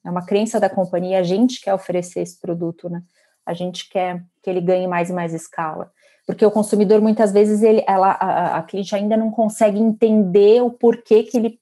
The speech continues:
né, o processo produtivo é mais caro ou a, a própria matéria é mais cara. Então, a gente ainda precisa fazer, fazer esse trabalho.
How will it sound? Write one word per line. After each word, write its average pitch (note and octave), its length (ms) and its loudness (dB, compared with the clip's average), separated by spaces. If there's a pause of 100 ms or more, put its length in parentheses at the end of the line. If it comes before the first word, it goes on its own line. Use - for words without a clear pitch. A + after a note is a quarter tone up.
né, G#3 160 2
o G3+ 40 0
processo G#3 600 0
produtivo F#3+ 480 -4
é E3+ 40 -2
mais F3 180 -8
caro F#3+ 560 -4
ou F3+ 360 0
a, E3+ 100 -6 (100)
a E3+ 80 -14
própria F3+ 340 -10
matéria F3 320 -6
é F3 40 -6
mais F#3 200 -10
cara. D3 300 -10
Então, E3 480 -8 (520)
a F3 60 -10
gente E3+ 260 -6
ainda F3 160 -2
precisa F3 400 -8
fazer, E3+ 560 -4 (200)
fazer E3 160 -10
esse E3+ 100 -12
trabalho. - 380 -12